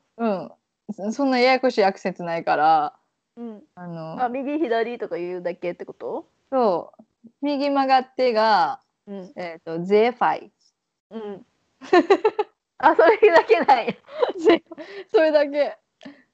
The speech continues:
Speaker 2: あ、そうなんや。
Speaker 1: ゼーファイ。で、ゼチャイが左やから、ゼチャイって言って、
Speaker 2: うんうん。
Speaker 1: そう、だからそんなんやから全然いけんねんけど、その、
Speaker 2: へー。
Speaker 1: 例えば、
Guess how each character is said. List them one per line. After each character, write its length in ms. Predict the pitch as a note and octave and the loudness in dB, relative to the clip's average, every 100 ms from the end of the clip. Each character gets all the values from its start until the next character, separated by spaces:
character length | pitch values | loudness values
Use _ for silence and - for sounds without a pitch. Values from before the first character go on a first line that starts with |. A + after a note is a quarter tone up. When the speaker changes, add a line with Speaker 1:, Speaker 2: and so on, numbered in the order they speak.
| _ _ | _ _
Speaker 2:
あ、 180 | - D4 D#4+ | -6 -4 -4
そ 220 | G#4 G4+ | -6 -6
う 20 | |
な 200 | F4+ D#4+ | -6 -4
ん 60 | C4+ | -4
や。 60 | A3+ | -8
Speaker 1:
ゼ 100 | F#3+ | -10
ー 80 | |
フ 60 | B3 | -8
ァ 20 | F3 D#3 | -8 -10
イ。 40 | _ _ | _ _
で、 200 | B3 A#3 | -6 -4
ゼ 240 | A#3 B3 A#3 | 0 -2 -2
チ 180 | - | -6
ャ 220 | E4 D#4 A#3+ | -4 -4 -4
イ 20 | |
が 120 | F#3 | -4
左 300 | G#3+ F3+ F3 | -2 -2 -2
や 140 | F3 - | -4 -4
か 140 | E3 | -4
ら、 160 | F#3 F3+ | -4 -2
ゼ 180 | G#3 | -2
チ 140 | A#3 G3 | -2 -2
ャ 180 | D3 C3+ | -2 -4
イ 60 | |
っ 40 | - | -12
て 40 | - | -20
言 80 | - | -20
っ 40 | |
て、 400 | - C#4 G#3 - _ _ _ | -6 -4 -4 -6 _ _ _
Speaker 2:
う 40 | A#3 | -20
ん 40 | G#3+ - G#3+ | -18 -18 -12
う 20 | |
ん。 20 | |
Speaker 1:
そ 160 | B3 G#3 | -4 -4
う、 40 | D3 | -4
だ 100 | A3+ | -2
か 80 | A3+ | -2
ら 40 | |
そ 120 | C#4+ | 0
ん 80 | C#4+ | 0
な 80 | C#4 | 0
ん 60 | A3+ | 0
や 140 | F#3 | 0
か 120 | F3+ | -2
ら 140 | F3 E3+ | -2 0
全 200 | F#3+ F#3+ | 0 0
然 120 | F#3+ | -2
い 80 | F#3 | -4
け 180 | F#3 F3 | -6 -6
ん 60 | |
ね 140 | E3 D#3+ | -8 -8
ん 60 | |
け 120 | E3 | -6
ど、 280 | D#3+ D#3 D3+ _ _ _ _ | -4 -4 -6 _ _ _ _
そ 180 | A3+ | 2
の、 340 | G#3 F#3+ F3+ F3 | 4 4 4 2
Speaker 2:
へ 540 | A#3 A#3 A#3+ A#3 A#3 B3 - - _ - - | -4 -12 -12 -14 -14 -14 -16 -20 _ -16 -4
ー。 240 | C4+ C4+ | -2 4
Speaker 1:
例 100 | C#4+ | 6
え 40 | A#3 | 6
ば、 400 | G3 F3 D#3 | 4 4 2